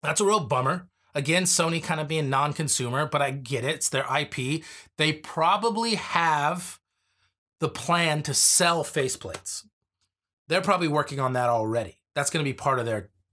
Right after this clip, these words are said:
their thing. So they don't want anyone else doing it, knockoff third-party style. So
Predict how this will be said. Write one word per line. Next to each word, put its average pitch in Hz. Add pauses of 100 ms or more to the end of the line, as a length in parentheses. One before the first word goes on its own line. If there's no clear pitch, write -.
(200)
their 135
thing. 110
So -
they 143
don't 170
want 147
anyone 127
else 127
doing 117
it, 113
knockoff 110
third-party 98 (260)
style. 101
So 147